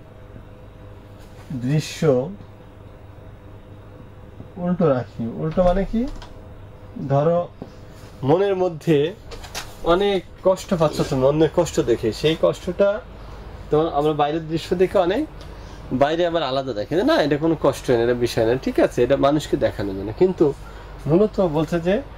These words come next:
অন্যের কষ্টে যখন আমাদের হৃদয়ে কষ্ট হয় তখন আমাদের বাইরের দৃশ্য উল্টো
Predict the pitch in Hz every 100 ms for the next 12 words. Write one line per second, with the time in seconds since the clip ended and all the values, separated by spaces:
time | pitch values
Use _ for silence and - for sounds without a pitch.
0 | - - - 151 180 190 180 156 - 180
1 | 175 180 165 156 165 180 151 156 160 160
2 | 143 - 160 185 147 143 156 135 143 147
3 | 117 135 143 151 - 202 151 - 185